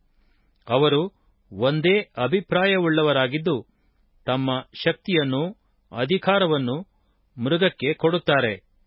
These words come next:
ಅವರು ಯಜ್ಞದ ಕುರಿಯಾದಾತನ ಮೇಲೆ ಯುದ್ಧ ಮಾಡುವರು. ಆದರೆ ಆತನು ಕರ್ತರ ಕರ್ತನೂ ರಾಜಾಧಿರಾಜನೂ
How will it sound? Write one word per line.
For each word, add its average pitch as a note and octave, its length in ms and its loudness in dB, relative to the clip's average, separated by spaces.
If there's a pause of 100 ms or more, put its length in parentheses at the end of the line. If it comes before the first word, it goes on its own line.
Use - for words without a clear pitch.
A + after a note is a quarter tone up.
(640)
ಅವರು C#3+ 500 2 (220)
ಯಜ್ಞದ C3 520 -2 (240)
ಕುರಿಯಾದಾತನ D3 800 0
ಮೇಲೆ D3 480 -2 (160)
ಯುದ್ಧ B2+ 240 -4
ಮಾಡುವರು. B2+ 600 0 (1000)
ಆದರೆ E3+ 540 2 (180)
ಆತನು D#3+ 560 0 (1000)
ಕರ್ತರ F#3+ 540 2
ಕರ್ತನೂ E3 600 -2 (640)
ರಾಜಾಧಿರಾಜನೂ E3+ 1080 2